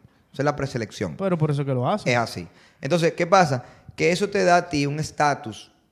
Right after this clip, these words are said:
Speaker 1: te da un bienestar de que yo puedo tener, porque mis medios económicos me lo permiten,
Speaker 2: Ujú.
Speaker 1: ¿ok? Pero no tengo ninguna otra cualidad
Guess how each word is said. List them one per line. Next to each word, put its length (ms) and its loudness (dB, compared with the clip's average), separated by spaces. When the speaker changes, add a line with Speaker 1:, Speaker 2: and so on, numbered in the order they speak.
Speaker 1:
te 160 0
da 200 2
un 220 -4
bienestar 840 -4
de 240 -4
que 440 -6
yo 300 0
puedo 380 -2
tener, 600 -6
porque 380 -6
mis 320 -10
medios 400 -2
económicos 580 -6
me 120 -6
lo 140 -4
permiten, 680 -12
Speaker 2:
Ujú. 140 -6
Speaker 1:
¿ok? 80 -4
Pero 180 2
no 140 -6
tengo 240 -6
ninguna 520 -2
otra 260 -4
cualidad 640 0